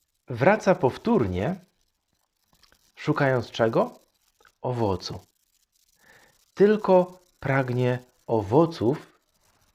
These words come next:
ich pracy, ich życia na tym przygotowanym przez niego terenie. To jest niesamowita przypowieść, która pokazuje, że Bóg stworzył ten piękny świat cały,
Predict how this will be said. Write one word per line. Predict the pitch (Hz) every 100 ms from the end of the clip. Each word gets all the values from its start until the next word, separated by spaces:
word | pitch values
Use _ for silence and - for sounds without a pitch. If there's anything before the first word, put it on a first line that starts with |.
| -
ich | - -
pracy, | - 110 160 165 151
ich | 110 95 95
życia | 92 113 151 139 127 - _ _ _
na | 107 120 135
tym | - 120 120 _ _
przygotowanym | - 110 107 104 110 147 123
przez | 104 90
niego | 101 101
terenie. | - 98 92 90 87 90 _ _ _ _ _ _ - - -
To | -
jest | 214 233
niesamowita | 214 196 196 277 175
przypowieść, | - - - 104 101 92
która | - - 147
pokazuje, | 147 131 120 220 202
że | 143 117 - - -
Bóg | 110 117 240
stworzył | - - 185 214 208
ten | 175 139
piękny | - 185 196 196 180
świat | - - 127 95 -
cały, | - 95 92 117 190